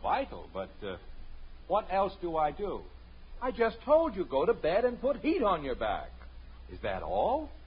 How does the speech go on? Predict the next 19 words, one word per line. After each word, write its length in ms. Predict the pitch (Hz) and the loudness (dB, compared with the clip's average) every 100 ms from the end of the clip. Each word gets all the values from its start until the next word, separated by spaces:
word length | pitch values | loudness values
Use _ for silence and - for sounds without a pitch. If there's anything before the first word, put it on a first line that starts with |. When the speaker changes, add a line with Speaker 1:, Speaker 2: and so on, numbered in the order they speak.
| - - | -16 2
Speaker 2:
Well, 280 | 175 143 117 | 4 4 4
I 180 | 104 | 0
can 340 | 92 131 135 117 | 0 -2 -2 -2
send 160 | 120 110 | -4 -4
a 40 | |
nurse 260 | 107 190 196 123 | 4 4 4 2
around 320 | 120 117 120 | 0 0 0
to 80 | 135 | -2
hold 300 | 143 151 117 | -2 -2 -4
your 160 | 110 | -6
hand, 400 | 92 202 233 233 | -4 -2 -2 -4
if 80 | - | -6
that's 240 | - 175 - | 2 2 2
what 100 | 113 | -6
you 80 | 98 | -8
want. 340 | 92 92 131 165 - 330 - 202 - - - - - - - - - - - - - - | -6 -4 -4 -4 -4 -4 -4 -8 -10 -12 -14 -14 -14 -12 -10 -8 -8 -8 -8 -10 -8 -6
Speaker 1:
You 100 | 123 | -2
mean 340 | 151 151 135 | 0 0 0
it, 220 | 131 120 | 0 -2